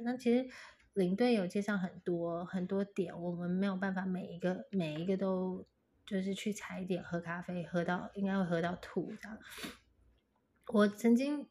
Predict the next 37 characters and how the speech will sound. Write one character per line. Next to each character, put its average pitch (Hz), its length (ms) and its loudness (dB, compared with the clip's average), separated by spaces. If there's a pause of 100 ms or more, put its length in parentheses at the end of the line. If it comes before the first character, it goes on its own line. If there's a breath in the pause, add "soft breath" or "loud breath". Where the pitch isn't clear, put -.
我 220 120 -2
忘 240 140 4
记 262 120 -2
在 262 80 0
哪 190 240 0
一 208 100 0
天， 208 240 0
我 180 140 0
从 208 460 -2
早 196 460 -2 (460)
一 226 120 2
直 202 100 4
喝 196 300 2
咖 185 200 2
啡 180 100 2
喝 180 120 0
到 165 140 2
晚 165 280 -4
上， 202 280 -10 (100)
因 226 80 2
为 226 140 2
实 - 120 -12
在 214 140 0
太 214 220 -2
腻 208 400 4
了， - 80 -8
就， 202 180 0 (640 loud breath)
就 214 140 -4
必 202 80 0
须 196 140 -6
得 - 260 -12
喝。 180 380 -8 (320)
嗯， 226 320 10 (800 loud breath)
哦， 247 100 4 (140)
还 262 200 0
有 262 200 2
在 240 420 0